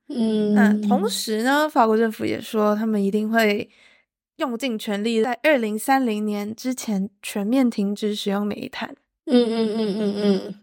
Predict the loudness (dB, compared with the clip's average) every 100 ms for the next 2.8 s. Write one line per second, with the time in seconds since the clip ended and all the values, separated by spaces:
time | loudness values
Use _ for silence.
0 | _ -18 -2 2 2 2 2 4 4 2
1 | 0 2 0 0 0 -2 -4 -6 -12 _
2 | _ _ -4 2 2 0 -6 -10